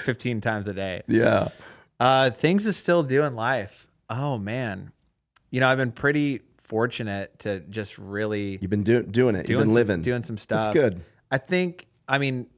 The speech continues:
Speaker 1: we started the orphanage in Uganda a couple years ago, and, like, we still wanna buy land and then expand and, like, start setting those up in multiple countries. So to
Speaker 2: Mm-hmm.
Speaker 1: have more reach in some other countries that I really love and adore that I would love to have more impact in, that's definitely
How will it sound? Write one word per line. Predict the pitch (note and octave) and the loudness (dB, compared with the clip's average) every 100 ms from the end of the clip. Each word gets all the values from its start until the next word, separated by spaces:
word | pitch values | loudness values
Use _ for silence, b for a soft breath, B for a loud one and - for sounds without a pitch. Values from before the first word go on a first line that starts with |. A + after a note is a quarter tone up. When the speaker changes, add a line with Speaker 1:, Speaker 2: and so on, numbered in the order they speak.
| _ _ _ _ _ - | _ _ _ _ _ -6
Speaker 1:
we | A#2 | -2
started | - E3 | 2 2
the | D#3 | 4
orphanage | C3 B2 B2+ A#2+ A2+ | 4 2 0 -2 -2
in | |
Uganda | A2+ G#2+ G#2 G#2 G2 G2 - | -2 0 -2 0 0 -2 -4
a | |
couple | - G2+ G2 | -8 -6 -4
years | G2 G2+ | -4 -6
ago, | F#2+ F#2 F#2 F#2 - | -4 -4 -4 -6 -8
and, | G#2+ G#2 G2+ G2 - _ _ _ _ - | -6 -4 -6 -8 -12 _ _ _ _ -2
like, | A2+ G#2 | -2 0
we | A#2 | -6
still | - A#2 | -2 0
wanna | A2+ G2+ | 0 -2
buy | G#2 G2+ | 0 0
land | G#2 G2+ G2+ G2 G2 | 0 -2 -4 -4 -6
and | F#2 | -8
then | F#2 | -10
expand | F2+ - - F#2+ F#2+ F#2+ F#2 | -12 -14 -10 -6 -6 -6 -8
and, | F#2 | -8
like, | F2+ F2 E2+ - | -8 -10 -12 -20
start | - G#2 F#2+ - | -8 -6 -6 -8
setting | G#2 G2 | -8 -6
those | F#2+ F#2 | -8 -8
up | F2+ | -8
in | F#2 | -8
multiple | F2+ G2 - F#2+ F2+ F2 - _ _ | -8 -10 -8 -8 -8 -10 -14 _ _
countries. | - G#2+ G#2 C3 D3 - | -8 -8 -6 -6 -6 -4
So | G2+ | -4
to | A#2+ | -2
Speaker 2:
Mm-hmm. | |
Speaker 1:
have | A2 G2+ G2+ F#2+ | -2 -2 -2 -6
more | G#2 G#2 G2 | -8 -6 -6
reach | F#2 G2 G2 | -8 -10 -10
in | G#2 F#2+ | -12 -12
some | G#2 | -10
other | G2 F#2+ | -10 -10
countries | - G2 F#2+ | -10 -12 -10
that | F#2 | -6
I | |
really | F#2 F#2 F#2 | -6 -6 -8
love | F2 F2 F2+ F#2 | -8 -6 -6 -8
and | F2+ | -10
adore | E2 F2 F2+ | -10 -8 -8
that | F2 | -8
I | E2+ | -10
would | E2+ | -10
love | F#2 | -12
to | F2+ | -8
have | F#2 | -8
more | F#2 E2+ | -8 -10
impact | F2+ G2 G2 | -8 -8 -8
in, | G#2 G2+ | -10 -10
that's | F#2 - | -12 -8
definitely | F2 E2+ G2 F#2+ | -8 -8 -10 -10